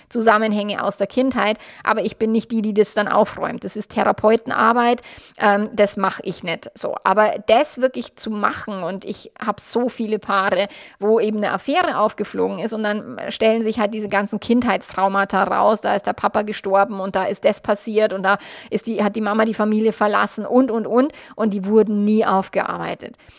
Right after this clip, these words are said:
Und dann plötzlich, wenn eine Affäre passiert, dann ist plötzlich das Geschrei groß und dann kommt das alles eben aufs Tapet. Deswegen ist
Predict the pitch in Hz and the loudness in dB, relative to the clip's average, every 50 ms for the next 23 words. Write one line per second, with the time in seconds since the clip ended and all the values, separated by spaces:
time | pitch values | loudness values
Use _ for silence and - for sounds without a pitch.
0 | _ _ - 208 190 247 269 226 254 254 - 233 240 233 - 240 214 208 208 208 | _ _ -4 0 4 4 4 4 4 2 2 2 2 2 0 -2 -2 0 0 0
1 | 190 - 190 - - 214 226 240 247 247 - 240 226 - - 240 233 233 240 - | 0 -2 -2 -2 0 2 2 4 2 2 0 -2 -4 -2 2 4 4 4 4 2
2 | 208 214 233 226 220 - - 214 214 - - 208 - - 208 - - 202 - - | 2 2 0 -2 -4 -2 -2 -2 -2 -2 -4 -8 -8 -10 -10 -10 -8 -8 -6 -2
3 | 220 208 226 254 247 233 208 196 185 190 208 226 - - - - - - - 220 | 0 0 0 0 -2 -2 -2 0 4 4 4 4 4 0 -12 -20 -18 -10 -8 -8
4 | 180 - - 190 196 208 226 - - 208 214 202 - - - - - - 175 185 | -6 -2 -2 -2 0 -2 -4 -2 -2 -2 -2 -2 -4 -10 -10 -6 -2 -2 0 0
5 | 190 185 - - - 180 - - - - 196 - - - 226 - - - - 180 | -2 -2 -4 -4 -4 -4 -4 -4 -6 -6 -6 -6 -8 -10 -10 -12 -10 -8 -8 -6
6 | - - - 196 - 214 214 214 214 - - - 254 311 339 - - | -4 -4 -6 -6 -4 -6 -6 -6 -8 -6 -2 0 0 0 0 -4 -10